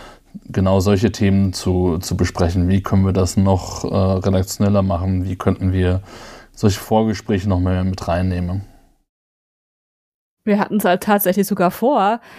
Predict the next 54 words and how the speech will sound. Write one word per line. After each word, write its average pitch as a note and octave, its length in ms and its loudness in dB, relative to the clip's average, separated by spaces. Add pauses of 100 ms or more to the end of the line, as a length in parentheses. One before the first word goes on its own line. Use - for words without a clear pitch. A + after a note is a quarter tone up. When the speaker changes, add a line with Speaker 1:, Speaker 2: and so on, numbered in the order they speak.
(140)
Speaker 2:
das F#3+ 160 0
Vorgespräch G3 580 0
auch G#3 100 4
noch G#3+ 160 0
zu - 140 -6
filmen, G#3 340 0
aber G3 220 2
wir A3 100 0
haben's A3+ 300 0
einfach A#3+ 320 2
nicht C4+ 160 -2
mehr, A3 200 2
also A3+ 160 2
wir, A3 200 2 (500)
wir A3 300 2
haben's B3+ 180 2
einfach A3 220 2
nicht A#3 160 0
mehr A3+ 140 2
geschafft A#3+ 520 0
irgendwie. G3+ 300 2
Wir G#3 100 2
haben A3 160 2
dann A3 120 -2
diese G#3 180 0
ganzen G3+ 260 0
Sets - 340 0
gefilmt D4+ 480 2
und A#3 140 0
dann A#3 280 0 (440)
war G3+ 180 2
irgendwann A#3+ 280 0
die G#3+ 60 -6
Luft A#3+ 220 -2
auch A3+ 120 2
so A3+ 100 0
ein G#3+ 60 0
bisschen G#3 260 0
raus G#3 560 0
und G#3+ 120 -2
dann G#3+ 140 0
hatten A#3 200 -2
wir A3+ 120 2
auch A3 60 2
schon A3+ 180 -4
so G#3 100 -6
viel A3+ 180 -2
Material, G#3+ 720 0 (580)
dass G3+ 180 0
es G#3 140 0
dann F#3+ 180 0
einfach G#3 360 0
tatsächlich, G3 680 -2
äh, F3+ 360 2